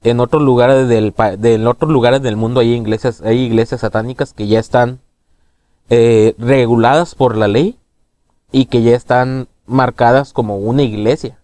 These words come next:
No deja de ser una iglesia. La iglesia como tal es un centro de concentración de personas creyentes. Si yo consigo cincuenta personas que crean en el dios de espagueti volador,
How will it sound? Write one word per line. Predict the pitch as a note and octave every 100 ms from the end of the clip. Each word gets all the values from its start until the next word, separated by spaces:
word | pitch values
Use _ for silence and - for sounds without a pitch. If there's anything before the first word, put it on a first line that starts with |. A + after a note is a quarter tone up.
| _ _ _ _ _ _ _ -
No | D3
deja | D#3 C#3 C3
de | G#2+
ser | G#2+
una | G2+ G2+
iglesia. | A2 C3 - F#2+ _ _ _ _ _ _ _ _ -
La | A#2
iglesia | A#2 A#2+ B2 B2+ D#3 D3+ D3+
como | C#3+ A#2 A2+
tal | - A#2+ B2 -
es | A2+ A#2+
un | C3
centro | A#2+ B2 A#2+ A#2+
de | A2
concentración | A2 G#2+ G2 G2 A#2+ A2+
de | A#2+
personas | G2+ G#2 G#2 -
creyentes. | G2+ G2+ A2 G#2+ F#2+ _ _ _ _ _ _ _ _ _ _ _ _ _
Si | - C3+ A#2+ A2+ A2+
yo | B2 C#3+
consigo | - B2+ A#2 C3+ B2
cincuenta | A#2 G#2+ C3+ B2+ C3
personas | G#2+ A2+ C3 A2+ G#2
que | - G2+
crean | A#2+ B2 A#2
en | G#2 G2
el | G2+
dios | B2 B2+
de | A#2+
espagueti | - A2 A2+ B2
volador, | G#2+ G#2 G#2+ B2